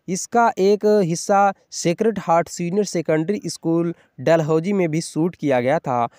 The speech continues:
हालांकि यह फिल्म उन्नीस सौ सैंतालीस में सेट की गई थी। इसमें क्यू सेरा सेरा का संगीत है, जो पहली बार उन्नीस सौ छप्पन में प्रकाशित हुआ था और फिल्म की शूटिंग लखनऊ और रुदौली उत्तर प्रदेश शहर में भी की गई थी, जहां शहर को लाहौर पाकिस्तान के रूप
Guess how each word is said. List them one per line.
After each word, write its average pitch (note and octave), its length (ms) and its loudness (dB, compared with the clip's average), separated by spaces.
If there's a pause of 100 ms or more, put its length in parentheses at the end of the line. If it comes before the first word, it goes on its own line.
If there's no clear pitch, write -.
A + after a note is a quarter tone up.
(120)
हालांकि G#3+ 420 0
यह G#3 260 0
फिल्म G#3+ 240 0
उन्नीस F#3 280 0
सौ A3+ 140 -4
सैंतालीस E3 580 -2
में F#3+ 260 0 (280)
सेट A#3 260 0
की F#3 160 0
गई E3 200 2
थी। F3+ 200 -4
इसमें F3+ 520 -2 (340)
क्यू A#3+ 180 4
सेरा F#3+ 500 2 (100)
सेरा F3+ 380 2
का E3+ 120 -2
संगीत D#3 520 -2
है, D3+ 280 0 (280)
जो F#3+ 200 0
पहली F#3+ 320 2
बार G#3 180 4
उन्नीस F3+ 300 0
सौ G#3 120 -2
छप्पन F#3+ 420 -2
में F#3+ 140 0
प्रकाशित D#3+ 640 -2
हुआ C#3+ 200 0
था D3+ 340 -2 (240)
और G#3+ 200 4
फिल्म G3 260 0
की F#3 180 -8
शूटिंग F#3+ 400 -4
लखनऊ F3+ 340 0
और F3 260 2
रुदौली E3 420 0
उत्तर D#3+ 280 -4
प्रदेश D#3 380 -4
शहर D3 280 -2
में D#3 320 -2 (280)
भी G3 160 0
की E3 200 0
गई D3 200 2
थी, C3 240 -2
जहां G3+ 300 0
शहर G3 300 0
को G3+ 140 -2
लाहौर F3 440 0
पाकिस्तान E3+ 560 -2
के E3+ 160 -4
रूप F3 180 -4